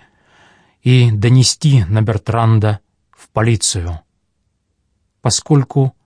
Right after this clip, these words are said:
если Эш наносит удар Бертранду, получается, через него он настигает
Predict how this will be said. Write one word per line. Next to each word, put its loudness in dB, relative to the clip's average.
если 0
Эш -4
наносит 0
удар -2
Бертранду, -4
получается, -6
через -2
него 2
он 0
настигает -4